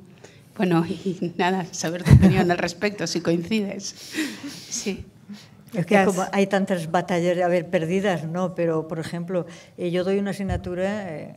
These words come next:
Speaker 2: la asignatura que, una de las dos que doy en la universidad, es Historia de Educación de las Mujeres. Es una asignatura que es optativa en cuarto de pedagogía. Eh, evidentemente, yo hablo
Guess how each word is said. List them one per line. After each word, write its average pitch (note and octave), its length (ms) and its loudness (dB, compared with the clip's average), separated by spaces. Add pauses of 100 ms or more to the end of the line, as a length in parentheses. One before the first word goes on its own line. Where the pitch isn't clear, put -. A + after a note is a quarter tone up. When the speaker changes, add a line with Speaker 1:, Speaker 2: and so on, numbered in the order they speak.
Speaker 2:
la D#3 80 -20
asignatura D#3 480 -6
que, E3 80 -12
una E3 220 -4
de D#3 80 -4
las - 400 -12
dos D3+ 140 -6
que D#3+ 120 -8
doy D#3+ 160 -2
en D#3+ 60 -4
la D#3+ 60 -6
universidad, E3 500 -6 (280)
es G3 160 -6
Historia F#3+ 280 -4
de F#3+ 80 0
Educación F#3 340 -4
de F#3 60 -4
las E3 140 -2
Mujeres. E3+ 520 -4 (540)
Es E3+ 80 -8
una F#3+ 260 -2
asignatura G3 600 -4
que G3 80 -8
es F3+ 80 -8
optativa G#3 720 -4
en E3+ 160 -4
cuarto F3 300 -4
de F3 100 -4
pedagogía. D#3 720 -6 (600)
Eh, E3+ 640 -2
evidentemente, F#3+ 720 -2
yo F3+ 140 0
hablo F3 480 0